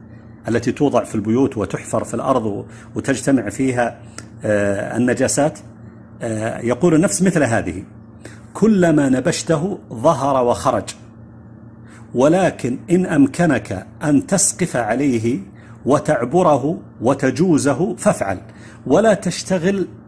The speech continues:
بنف-، بنبشه، فإنك لن تصل إلى قراره، وكلما نبشت شيئاً ظهر غيره".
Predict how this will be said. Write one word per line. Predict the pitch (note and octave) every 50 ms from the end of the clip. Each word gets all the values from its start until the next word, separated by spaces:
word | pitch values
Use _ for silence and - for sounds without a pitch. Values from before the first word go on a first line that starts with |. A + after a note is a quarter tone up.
| - - - A#2 A2+ A2+
بنف-، | C#3 D3 D#3+ F3 F#3 - - - -
بنبشه، | A#2 C3 C#3+ E3 F3 - - - - G2+ F2+ F#2 F2 - - - - - - -
فإنك | - D3 - F3 F#3 F#3 F3 D3+ - D#3+
لن | D#3+ D3+ G#3 A3+ -
تصل | - G#3 - - E3+ D3+ D#3
إلى | C#3 D3 C#3 C3
قراره، | A#2+ - B2 A2+ A2 G2+ G2 G2+ G#2 A#2 E3 F3
وكلما | F#3 F3+ - - A#3+ A#3+ A3+ G3+ E3+ D#3 D3
نبشت | C#3+ C#3 C3+ F#3 E3 - - - - D3 C3
شيئاً | A#2 - - F3 G3+ A#3 G3+ G3 G#3 A3 A#3 G#3 - - - - - - - -
ظهر | A2+ A#2+ F#3+ G3+ F3 A3 A#3+ A#3 A#3+ A3+ D#3
غيره". | A2+ C3 C3 G#2+ G2+ G2+ F2+ F#2+ -